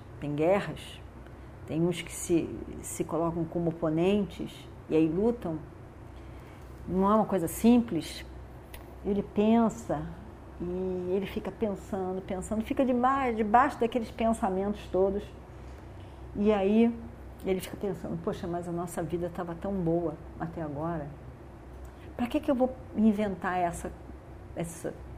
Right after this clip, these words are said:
esse ritual? Pra que que eu vou buscar uma guerra? Pra que que eu vou, que não é exatamente uma guerra, mas uma conquista,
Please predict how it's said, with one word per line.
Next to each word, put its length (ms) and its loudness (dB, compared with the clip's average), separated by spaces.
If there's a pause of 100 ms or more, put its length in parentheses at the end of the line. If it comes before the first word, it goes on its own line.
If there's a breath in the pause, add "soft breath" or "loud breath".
(160)
esse 180 -6
ritual? 460 -2 (1600 loud breath)
Pra 120 2
que 140 6
que 80 4
eu 80 8
vou 420 8 (480)
buscar 400 -2
uma 180 2
guerra? 560 4 (880)
Pra 80 -2
que 160 2
que 80 -4
eu 60 6
vou, 220 2 (260)
que 80 2
não 140 4
é 80 4
exatamente 440 2
uma 140 0
guerra, 300 4
mas 180 2
uma 100 6
conquista, 840 2